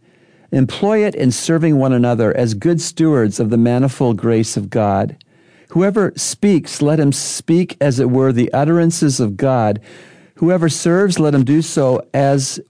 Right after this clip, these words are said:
by the strength which God supplies, so that in all things God may be glorified through Jesus Christ, to whom belongs the glory and the dominion forever and ever.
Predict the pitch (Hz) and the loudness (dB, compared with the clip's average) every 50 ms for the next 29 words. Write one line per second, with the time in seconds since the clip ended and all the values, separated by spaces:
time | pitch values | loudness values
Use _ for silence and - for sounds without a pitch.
0 | _ - 123 123 127 123 110 117 117 - - - 160 160 170 175 170 170 - - | _ -4 -2 0 0 2 0 0 -2 -4 -4 -2 0 0 2 0 -2 -2 -2 -4
1 | 131 117 - - - 147 139 151 170 165 170 - 139 - - 135 113 107 107 107 | -4 -4 -4 -4 -2 -2 0 0 0 -2 -2 -4 -4 -2 -2 0 2 2 0 0
2 | - - - 123 117 123 120 117 113 - - 151 165 180 190 180 - 151 113 107 | -2 -2 -2 0 0 2 2 2 0 0 -2 0 0 0 -2 -2 -2 0 0 2
3 | 107 117 110 107 - - 135 139 147 151 143 143 135 120 120 117 101 - 123 139 | 2 2 0 -2 -2 -2 0 0 0 0 0 0 0 0 0 0 0 0 0 2
4 | 147 151 151 147 - - 113 104 104 104 107 110 - - - - - - _ - | 2 2 0 -2 -2 -2 0 0 0 0 -2 -4 -8 -14 -20 -20 -20 -20 _ -20
5 | - - 170 196 214 208 147 143 127 107 120 113 110 - - 131 110 107 104 - | -8 -2 0 2 2 2 2 0 0 0 0 -2 -2 -2 -2 0 0 0 -2 -2
6 | - 131 127 113 135 143 151 165 156 160 143 131 120 117 113 113 104 - 113 104 | -2 -2 0 2 2 2 2 2 2 2 2 2 2 2 0 0 0 -2 -4 -2
7 | 90 110 120 123 127 131 139 147 160 165 165 - - - - - _ - 123 120 | 0 0 0 2 2 2 2 2 0 0 -2 -6 -14 -20 -20 -14 _ -2 0 0
8 | 113 110 101 107 113 113 117 123 123 127 131 131 131 135 135 127 - - - _ | 2 0 0 2 2 4 4 4 4 4 4 4 2 2 0 -2 -4 -14 -20 _
9 | - - 127 120 123 127 139 139 147 165 165 170 170 170 - - - - _ _ | -8 -4 0 0 2 2 0 0 0 2 2 0 0 -2 -6 -14 -20 -20 _ _
10 | - 131 127 123 120 120 110 - - 151 151 156 139 127 113 101 101 104 104 | -2 0 0 2 2 0 0 -2 -2 -2 -2 0 0 0 0 0 0 0 -2